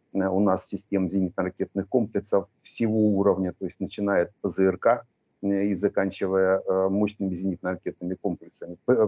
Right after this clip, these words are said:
П В О у нас довольно-таки сильное, фронтовое в том числе.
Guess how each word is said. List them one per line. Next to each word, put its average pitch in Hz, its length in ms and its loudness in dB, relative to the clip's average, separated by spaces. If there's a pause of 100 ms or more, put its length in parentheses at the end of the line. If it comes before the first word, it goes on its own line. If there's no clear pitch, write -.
(120)
П 127 120 4
В 113 100 2
О 127 200 6
у 104 40 4
нас 95 200 0
довольно-таки 98 520 0
сильное, 104 440 2
фронтовое 104 580 2
в 92 60 -6
том 85 160 -12
числе. - 320 -20